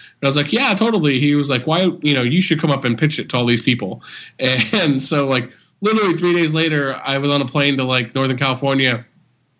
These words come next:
and I'm pitching, like, Jeff Clavier and then, like, Dave McClure and, like, Eric Schmidt's venture company and,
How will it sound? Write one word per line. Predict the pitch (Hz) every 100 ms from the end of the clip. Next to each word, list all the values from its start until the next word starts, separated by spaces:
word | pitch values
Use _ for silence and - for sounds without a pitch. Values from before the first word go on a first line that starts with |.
| _
and | - 147
I'm | 139 127 - - - -
pitching, | - 185 180 165
like, | 135 120
Jeff | 160 156
Clavier | 165 151 156 151 147 147 139
and | 135
then, | 127 123
like, | 120 110 127
Dave | 139 147
McClure | 143 127 170 156 147 147 139
and, | 131
like, | 117 110
Eric | - 143 139
Schmidt's | - - 156 156
venture | 147 143 143
company | - 143 131 139 135 135 131 120
and, | 117